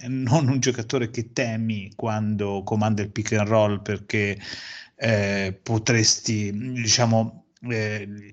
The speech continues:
curerai soprattutto la penetrazione e non tanto, diciamo, il, il, il suo spaziare per cercare il tiro, però piano piano si sta facendo anche rispettare come tiratore e quindi i difensori,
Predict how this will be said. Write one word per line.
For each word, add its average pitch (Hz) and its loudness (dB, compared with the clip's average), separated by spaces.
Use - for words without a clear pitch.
curerai 135 8
soprattutto 120 -2
la 110 0
penetrazione 113 0
e 110 -2
non 107 2
tanto, 110 2
diciamo, 101 -2
il, 95 -4
il, 95 -4
il 95 -4
suo 98 0
spaziare 104 0
per 98 -6
cercare 143 2
il 165 2
tiro, 123 -2
però 175 0
piano 110 0
piano 117 -2
si 135 0
sta - 0
facendo 113 -4
anche 104 -8
rispettare 110 -6
come 113 -2
tiratore 175 2
e - 2
quindi 101 -4
i 92 -6
difensori, 113 -2